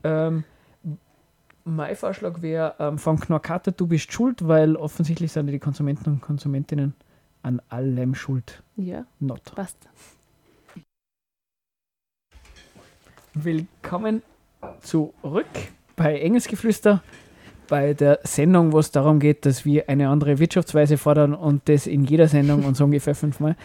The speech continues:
Speaker 1: Äh, hoffentlich, ähm, haben wir da irgendwie Argumente oder vielleicht zwe-, da haben wir dann öfters mal Zweifel sehen für Menschen, die sagen, „Naja, man muss ja eigentlich nur alles besser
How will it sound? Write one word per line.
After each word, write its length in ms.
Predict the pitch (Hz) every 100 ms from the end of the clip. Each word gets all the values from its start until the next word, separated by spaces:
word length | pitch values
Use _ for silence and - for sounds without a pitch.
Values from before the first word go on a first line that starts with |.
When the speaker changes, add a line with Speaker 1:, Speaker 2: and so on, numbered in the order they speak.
| - - -
Speaker 1:
Äh, 200 | 143 135
hoffentlich, 560 | 156 - 151 147 - -
ähm, 480 | 135 135 131 127 131 _ _ _ _ _ _ _ _
haben 160 | 123 143
wir 80 | 139
da 220 | 131 131
irgendwie 260 | 139 143
Argumente 800 | 131 127 139 127 160 - 143 139
oder 200 | 131 131
vielleicht 280 | 127 127 -
zwe-, 240 | - 139 143 _
da 80 | 135
haben 80 | 131
wir 40 |
dann 120 | 131
öfters 240 | 127 - 135
mal 120 | 123
Zweifel 380 | - 123 - 131
sehen 300 | 127 135 135
für 120 | 135
Menschen, 400 | 131 139 - 139
die 80 | 135
sagen, 300 | - 131 135 - - _
„Naja, 340 | 143 127 127 135
man 220 | 143 139
muss 160 | 143 147
ja 80 |
eigentlich 200 | 135 143
nur 140 | 147 127
alles 220 | 135 131
besser 400 | 147 143 -